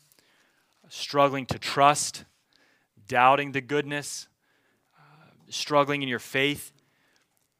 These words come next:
and you receive a text message or a call that a brother or sister is, is praying for you. Consider the encouragement that that brings you, right? Knowing that they're praying for me. Or they, maybe they share the truth of a verse.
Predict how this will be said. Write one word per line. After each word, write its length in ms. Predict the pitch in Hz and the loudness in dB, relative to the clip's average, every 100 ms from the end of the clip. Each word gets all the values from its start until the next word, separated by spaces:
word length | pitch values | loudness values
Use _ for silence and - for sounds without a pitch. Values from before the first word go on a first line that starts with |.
| _ - | _ -8
and 260 | 139 139 | -6 -6
you 120 | 139 | -6
receive 760 | 135 - - 170 170 165 - - _ _ _ _ _ | -6 -4 -2 -2 -2 -2 -6 -14 _ _ _ _ _
a 240 | - - | -16 -14
text 420 | - 147 143 - | -6 -2 -2 -4
message 400 | 120 101 110 104 | -10 -10 -12 -14
or 180 | - 131 | -6 -4
a 60 | 123 | -4
call 680 | - - 143 135 110 92 - _ _ _ | -6 0 4 4 2 -2 -14 _ _ _
that 140 | 131 123 | -14 -12
a 40 | |
brother 360 | 110 127 131 127 | -6 -6 -4 -6
or 40 | |
sister 460 | - 139 123 - 123 | -10 -12 -14 -14 -14
is, 480 | 120 113 - - - _ _ _ | -14 -14 -16 -18 -20 _ _ _
is 120 | 127 | -20
praying 280 | - 147 123 | -8 -6 -6
for 160 | 104 98 | -10 -18
you. 100 | 98 _ _ _ _ _ _ _ _ - | -20 _ _ _ _ _ _ _ _ -16
Consider 320 | 143 139 202 | -10 -2 -2
the 120 | 185 | 0
encouragement 580 | 151 - - 147 160 120 | -4 -6 -4 0 0 -2
that 60 | 120 | -6
that 160 | 120 | -6
brings 280 | 120 131 127 | -6 -8 -8
you, 140 | 98 101 _ - | -14 -18 _ -10
right? 200 | 120 135 | -8 -4
Knowing 440 | 131 156 165 135 | 2 2 2 -4
that 120 | 127 - _ _ _ - | -10 -18 _ _ _ -20
they're 100 | 117 | -18
praying 480 | - - 139 151 107 | -14 -6 -6 -6 -10
for 240 | - 107 | -18 -20
me. 180 | 98 110 _ _ _ _ _ _ _ | -20 _ _ _ _ _ _ _ _
Or 240 | 139 143 | -6 -4
they, 140 | 143 143 | -2 -2
maybe 180 | 143 151 | 0 0
they 100 | 147 | 0
share 460 | - 147 147 147 | 0 0 0 -2
the 120 | - | -6
truth 420 | - - 147 151 135 | -8 -6 -2 -4 -4
of 80 | |
a 80 | 120 | -8
verse. 520 | 110 117 98 - - | -4 -6 -6 -8 -12